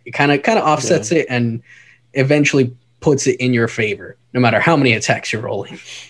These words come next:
Speaker 2: Yeah, that's a good point. You're more likely to do spectacular good than you are spectacular bad <laughs> as you move on.
Speaker 1: Yep.
Speaker 2: Yeah.
Speaker 1: The, um, uh, another reason I went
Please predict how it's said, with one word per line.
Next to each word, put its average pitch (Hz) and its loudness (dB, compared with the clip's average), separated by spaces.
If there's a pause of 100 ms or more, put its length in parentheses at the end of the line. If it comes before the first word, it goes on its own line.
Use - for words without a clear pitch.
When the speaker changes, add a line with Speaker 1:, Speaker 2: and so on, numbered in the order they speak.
(180)
Speaker 2:
Yeah, 131 4
that's 131 2
a 170 6
good 156 2
point. 127 2
You're 123 2
more 156 4
likely 147 0
to - -6
do 127 -2
spectacular 113 -2 (380)
good 120 2
than 131 2
you 120 2
are 113 2
spectacular 110 -4
bad 107 0
<laughs> - -16
as 127 2
you 147 6
move 139 2
on. 127 4
Speaker 1:
Yep. - 0
Speaker 2:
Yeah. 107 -8 (320)
Speaker 1:
The, 143 4
um, 120 2 (540)
uh, 151 2 (460)
another 170 4
reason 156 4
I 143 2
went 139 0